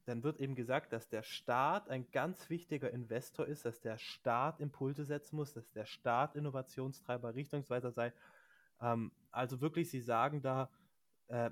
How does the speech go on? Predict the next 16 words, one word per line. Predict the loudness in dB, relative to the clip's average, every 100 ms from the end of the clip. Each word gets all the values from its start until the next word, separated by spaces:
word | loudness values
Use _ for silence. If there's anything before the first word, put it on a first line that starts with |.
| 0
der | -2
Staat, | -2 2 4 6 4 0 _ -2
dem | 0
kommt | 0 -2
eine | -2 -4
zentrale | -4 -8 -2 0 2 2
Rolle | 0 0 -2
voll, | -2 2 2 0 -8 _ -6
äh, | -4 -4 _ -20 -20 _ _
zentro-, | -12 -10 -12 _
zentrale | -12 -6 -2 -2
Rolle | 0 0 0
zu | -2 -4
als | -4 -6 -4
Wirtschafts-, | -4 0 -2 -2 -14 -10
ähm, | -6 -6 -6 -10